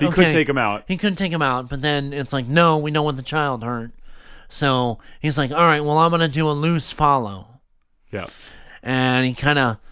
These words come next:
Speaker 2: swings around and then comes up,
Speaker 1: He sees the ship.
Speaker 2: sees the ship, and we get that line of,
Speaker 1: "Uh-oh.
Speaker 2: "Uh-oh,
Speaker 1: They're back.
Speaker 2: they're back."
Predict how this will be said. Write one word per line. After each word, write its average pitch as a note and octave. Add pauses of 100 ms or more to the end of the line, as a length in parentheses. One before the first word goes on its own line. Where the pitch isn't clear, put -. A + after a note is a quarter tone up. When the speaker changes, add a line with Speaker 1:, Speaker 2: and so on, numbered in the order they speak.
Speaker 2:
swings F3
around C#3+
and C#3
then C3+
comes C#3
up, C#3+ (280)
Speaker 1:
He A#2+
sees G#2+
the G2+
ship. F#2+
Speaker 2:
sees E3
the D3+
ship, C3+
and C#3+
we D3
get C3+
that C3+
line C3+
of, A#2+ (380)
Speaker 1:
"Uh-oh. G#2 (260)
Speaker 2:
"Uh-oh, C#3+
Speaker 1:
They're B2+
back. B2
Speaker 2:
they're D3+
back." C3